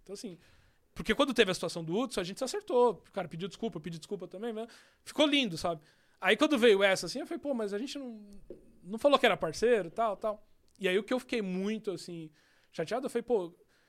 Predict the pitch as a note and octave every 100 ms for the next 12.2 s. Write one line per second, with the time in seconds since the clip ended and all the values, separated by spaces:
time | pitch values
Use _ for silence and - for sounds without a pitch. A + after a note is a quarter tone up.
0 | _ B3+ F#3 F3 G3 A#3+ A3 A#3 A#3+ -
1 | G#3+ A3 F3+ F3 G3 F#3+ F#3+ G3+ - F#3
2 | G3 G#3+ F3+ E3+ G#3 A3 F#3+ F#3+ G#3+ G#3+
3 | - - - - - E3+ A#3+ - D4 C4
4 | A3+ G#3+ G#3 F#3+ F3 E3+ D#3+ E3+ E3+ D#3+
5 | D#3+ E3+ - E3 D3 E3 G3+ F#3+ F#3 F#3+
6 | A#3+ A#3+ A3+ A3+ C4+ B3 B3+ - A3 A#3
7 | - _ _ - B3 G#3+ A3 A3 A#3+ B3
8 | A#3+ A#3+ - F4 C#4 D#4 - F4+ F4+ F4
9 | - D4 A#3+ A#3 A3 F#3+ G3 F#3 E3 _
10 | _ _ _ _ A#3+ A3+ A3 A#3 B3+ _
11 | D#4 D4 C#4 A3 - F3 D#3+ E3 E3+ E3
12 | E3 D#3+